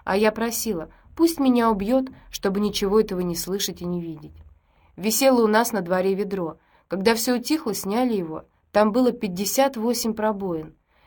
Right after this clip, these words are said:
Ведро белое, сверху им показалось, что это кто-то стоит в платочке, и они стреляли. Немцы ехали на больших машинах, заставленных берёзовыми ветками. Так у нас, когда свадьбу играли, делали.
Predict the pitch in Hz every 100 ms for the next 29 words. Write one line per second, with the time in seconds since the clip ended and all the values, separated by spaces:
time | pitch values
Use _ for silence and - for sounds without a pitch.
0 | - 180 202 226 254 202 262 269 185 175
1 | - 214 214 220 196 208 202 202 254 247
2 | - 190 180 - 202 196 - 180 190 196
3 | - 202 208 202 170 - 156 - 180 196
4 | 240 254 185 170 160 160 156 - _ _
5 | _ 240 339 359 269 214 277 269 226 214
6 | 190 196 190 214 - 196 196 - 175 156
7 | - _ _ - 185 190 - 214 214 190
8 | 175 165 175 185 175 175 180 185 175 -
9 | - 156 151 _ _ _ _ _ - 247
10 | 254 233 269 269 185 175 196 202 202 170
11 | 170 165 170 156 156 170 156 147 147